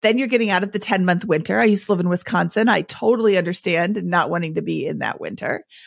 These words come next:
Um, you get the sun, you get time back with your husband because now he's not working those crazy swing shifts, which are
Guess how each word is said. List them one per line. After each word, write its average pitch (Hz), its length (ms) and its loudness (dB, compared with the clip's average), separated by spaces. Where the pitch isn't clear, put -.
Um, 170 500 0
you 202 500 0
get 202 240 0
the 269 80 2
sun, 202 520 2
you 180 260 -6
get 180 380 0
time 226 320 0
back 214 200 0
with 208 160 -2
your 233 80 2
husband 208 500 0
because 196 300 -4
now 180 200 2
he's 196 200 -2
not 185 180 2
working 180 380 0
those 165 320 -2
crazy 190 720 0
swing 208 340 2
shifts, 185 420 0
which - 200 -2
are 160 160 -2